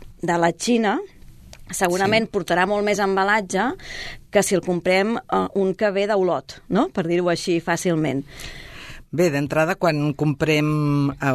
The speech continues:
Speaker 2: online, eh, ja veiem, eh, tota la quantitat d'embata-, d'embalatge superflu que, que es genera. Per tant, estem en el, en la possibilitat de que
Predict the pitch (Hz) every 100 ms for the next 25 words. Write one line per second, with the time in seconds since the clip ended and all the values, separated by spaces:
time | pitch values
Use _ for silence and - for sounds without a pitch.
0 | - 151 147 151 185 262 - 135 135 131
1 | 139 131 127 139 233 226 135 127 120 -
2 | 151 139 131 131 131 127 131 131 127 120
3 | 135 127 147 139 139 131 131 127 151 135
4 | 131 131 120 - 151 143 135 123 135 123
5 | 123 123 131 208 - - - - - 127
6 | 135 139 147 - 131 139 147 139 131 131
7 | - 131 127 127 123 - 135 123 143 135
8 | 135 135 131 165 160 156 143 131